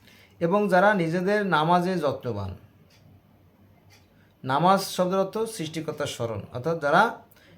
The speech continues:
সবসময় সৃষ্টিকর্তাকে স্মরণে রাখে, তারাই হবে অধিকারী, অধিকারী হবে ফেরদাউসের, যাতে ওরা চিরস্থায়ী হবে।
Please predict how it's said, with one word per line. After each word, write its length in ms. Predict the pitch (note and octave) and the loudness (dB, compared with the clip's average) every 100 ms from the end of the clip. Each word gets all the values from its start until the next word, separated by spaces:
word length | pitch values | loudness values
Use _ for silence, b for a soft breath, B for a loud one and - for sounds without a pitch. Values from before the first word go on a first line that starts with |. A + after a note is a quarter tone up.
| b | b
সবসময় 520 | - - D#3 F3+ F#3+ A3+ - | -6 -2 0 0 -2 -2 -6
সৃষ্টিকর্তাকে 580 | - D3+ D#3 D3+ C3 B2+ | -14 -12 -8 -8 -8 -8
স্মরণে 340 | - C3+ F3 | -6 -2 0
রাখে, 360 | E3+ F#3+ F#3+ A#3+ - _ b b b - | 2 2 0 -2 -8 _ b b b -2
তারাই 280 | C#3 F3 G3+ | 4 4 4
হবে 200 | F#3 E3 | 2 2
অধিকারী, 580 | D3+ D#3+ D#3+ E3+ G#3 - | 0 0 2 2 0 -2
অধিকারী 380 | D#3 G3 G#3 F#3 | -4 -2 0 2
হবে 340 | D#3 D3+ C3+ - - | 2 2 -4 -12 -10
ফেরদাউসের, 680 | D3 C3 C#3+ F#3 D3+ B2+ - B B | -6 0 0 2 -2 -4 -6 B B
যাতে 200 | C#3 C#3 | -4 -2
ওরা 160 | C3+ B2+ | -2 -4
চিরস্থায়ী 460 | C3+ B2 B2 A#2+ | -6 -8 -6 -8
হবে। 160 | A2 - | -8 -10